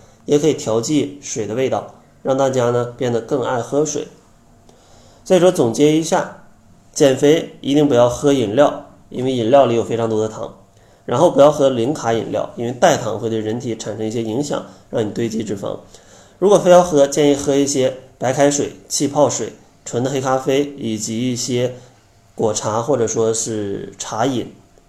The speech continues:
当然呢，都是不添加糖的。那希望大家在这个炎炎夏日啊，可以注意补水，然后不要摄入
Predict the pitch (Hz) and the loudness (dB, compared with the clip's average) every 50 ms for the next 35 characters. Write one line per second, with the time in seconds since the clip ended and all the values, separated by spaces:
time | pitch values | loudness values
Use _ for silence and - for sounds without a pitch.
0 | _ _ _ _ _ _ _ _ - 147 151 147 139 127 131 127 127 - - 117 | _ _ _ _ _ _ _ _ 0 2 4 4 4 4 2 0 0 0 -2 -2
1 | 117 113 - 117 - - 123 - - 123 110 104 110 104 110 - - 120 - - | -2 0 -2 -6 -6 -8 -10 -8 -6 -6 -6 -4 -4 -6 -6 -8 -8 -10 -10 -10
2 | - - - - - _ _ _ _ _ _ _ _ _ _ _ _ _ _ _ | -10 -12 -14 -16 -20 _ _ _ _ _ _ _ _ _ _ _ _ _ _ _
3 | - - - - - - - 165 151 147 160 151 147 147 143 139 135 135 131 135 | -20 -20 -20 -20 -20 -10 -2 -2 0 2 4 4 4 4 4 4 2 2 2 0
4 | 131 135 131 131 117 113 113 117 127 127 127 123 - 135 123 127 131 110 98 101 | -2 -2 0 0 0 0 0 -2 -2 -2 -4 -2 0 0 0 0 -2 -4 -4 -6
5 | 101 - - 117 107 104 98 - 147 135 120 123 123 113 110 - 120 127 127 - | -6 -6 -6 -6 -6 -6 -8 -8 -8 -6 -6 -4 -4 -4 -6 -6 -6 -6 -4 -4
6 | - - - - - 107 104 104 117 117 107 110 117 113 110 113 110 - - 131 | -6 -6 -8 -12 -12 -12 -10 -4 -4 -4 -4 -4 -2 -2 -2 -2 -2 -4 -4 -2
7 | 113 110 113 104 - | -2 -2 -2 -6 -8